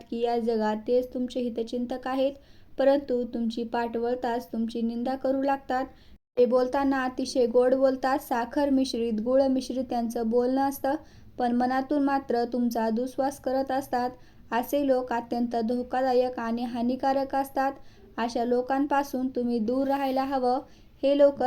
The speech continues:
तुमच्या कुटुंबामध्ये सुद्धा फूट पाडू शकतात आणि म्हणूनच दुतोंडी लोकांशी तुम्ही मैत्री सुद्धा ठेवू नका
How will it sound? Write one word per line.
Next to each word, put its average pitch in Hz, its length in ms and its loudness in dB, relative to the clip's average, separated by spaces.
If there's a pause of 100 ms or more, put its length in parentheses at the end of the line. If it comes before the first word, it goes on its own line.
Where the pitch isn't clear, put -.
(120)
तुमच्या 240 300 -2
कुटुंबामध्ये 247 840 0
सुद्धा 233 380 -2 (120)
फूट 294 200 2
पाडू 269 300 0
शकतात 277 480 -4 (440)
आणि 247 380 0
म्हणूनच 240 460 0
दुतोंडी 262 560 0
लोकांशी 262 640 -2
तुम्ही 240 200 -2
मैत्री 240 380 -4
सुद्धा 262 320 -4
ठेवू 269 320 0
नका 269 380 -2